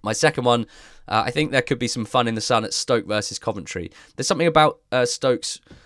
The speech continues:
style of play that, that <sighs> leads me to think they, they, they don't really cut loose, but maybe this is the game where they do, uh, at home to Cov. But I think Coventry might thrive if this is a game where there's just a bit more space because of the, of the final dayness of it all.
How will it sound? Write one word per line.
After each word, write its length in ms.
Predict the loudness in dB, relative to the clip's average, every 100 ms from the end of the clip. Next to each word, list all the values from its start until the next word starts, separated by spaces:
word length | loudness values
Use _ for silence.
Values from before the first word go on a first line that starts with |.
| _
style 300 | -2 2 2
of 100 | 2
play 280 | 4 4 2
that, 260 | -2 -4
that 160 | -6 -8 -10 -12
<sighs> 220 | -12 -14 -6
leads 280 | -4 -2
me 60 | -4
to 100 | -6
think 260 | -2 -2 0
they, 400 | 0 2 2 0
they, 220 | -2 -4 -2
they 120 | -6 -2
don't 200 | -2 0
really 260 | -2 -4 -8
cut 260 | -12 -6 -4
loose, 440 | 2 2 2 -6
but 320 | -2 0 0 -4 -20 _
maybe 240 | 6 6 6
this 180 | 0
is 100 | -2
the 60 | -4
game 280 | -2 0 0
where 120 | -2
they 100 | -4
do, 360 | -2 0 0 -2
uh, 300 | -2 -2 -2 -6
at 120 | -4
home 180 | -2 -2
to 120 | -4
Cov. 340 | -2 0 0 -6 -20 -20 -20 -20 -20 _ 0
But 80 |
I 60 | 0
think 200 | 0 -2
Coventry 600 | 0 0 0 0 0 -2
might 300 | -2 -2 -2
thrive 420 | 0 2 4 2 0
if 200 | -2 -2
this 160 | -4 -4
is 140 | -4
a 40 | -2
game 260 | -2 0
where 140 | 0 -2
there's 120 | -2
just 200 | -4 -6
a 20 |
bit 180 | -4 -2
more 140 | -2
space 380 | -2 -2 -4 -6
because 380 | -10 -4 -4 -2
of 120 | -6
the, 160 | -8 -8
of 140 | -8
the 80 | -6
final 360 | -6 -4 -4 -6
dayness 480 | -2 -2 -2 -6 -6
of 160 | -6
it 100 | -6
all. 180 | -6 -8